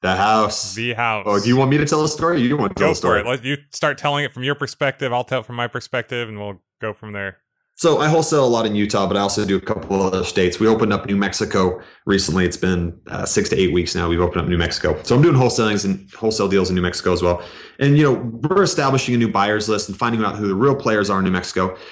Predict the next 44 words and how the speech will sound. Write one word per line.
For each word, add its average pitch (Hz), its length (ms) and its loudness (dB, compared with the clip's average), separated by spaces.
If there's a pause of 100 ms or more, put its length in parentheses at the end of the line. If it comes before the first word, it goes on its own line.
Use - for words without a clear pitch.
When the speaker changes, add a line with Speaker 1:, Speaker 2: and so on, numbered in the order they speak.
(100)
Speaker 1:
we 143 100 4
had 165 80 2
this 135 160 2
one 190 160 4
house 104 380 0
that - 100 -4
was 104 100 -6
kind 190 260 -4
of 170 80 2
a - 40 -12
tight 135 260 -2
timeline, 90 520 -4
and 104 80 -2
we 147 100 4
promised 120 500 0
the 95 80 -2
seller 87 380 0
that 87 100 -2
we 110 100 4
were 104 60 6
gonna 95 140 4
get 95 140 -2
this 95 120 -2
taken 95 360 -2
care 87 280 -2
of 87 100 -4
for 87 260 -2
him. 85 160 -4 (260)
Um, 92 180 2
so - 80 0
my 123 140 4
team 123 220 2
was 107 100 0
trying 110 160 0
to 101 60 -2
get 98 120 2
it 92 60 -2
sold, 101 420 0
and 98 140 0
I 117 100 -2
came 117 240 2
in 110 120 2
Monday 101 260 2
morning 95 460 2